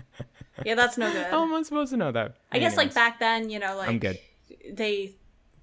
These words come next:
Speaker 1: that, they relied on you taking that long. But I feel like it's already a long-ish game. Like, I don't know.
Speaker 2: Yeah. Yeah.
Speaker 1: Okay.
Speaker 2: Anyways.
Speaker 1: Well, let's talk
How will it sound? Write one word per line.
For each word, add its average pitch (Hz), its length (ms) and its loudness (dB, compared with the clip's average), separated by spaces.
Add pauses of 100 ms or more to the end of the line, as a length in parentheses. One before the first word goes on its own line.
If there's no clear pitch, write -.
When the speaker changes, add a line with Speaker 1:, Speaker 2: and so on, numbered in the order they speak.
(100)
Speaker 1:
that, 208 280 0
they 220 160 0
relied 208 400 2
on 196 160 -4
you 185 80 -12
taking 190 280 -12
that 180 120 -6
long. 175 160 -8
But 220 140 2
I 233 40 4
feel 320 180 -4
like 427 120 2
it's 311 140 -2
already 285 380 0
a 214 80 0
long-ish 190 680 -8
game. 196 340 -10
Like, - 340 -10 (480)
I 175 120 -6
don't 151 120 -8
know. 180 440 -12
Speaker 2:
Yeah. 101 240 -6 (1120)
Yeah. 113 220 -12 (280)
Speaker 1:
Okay. 202 480 -2
Speaker 2:
Anyways. 214 500 -4
Speaker 1:
Well, 320 180 -4
let's 480 240 2
talk 440 240 2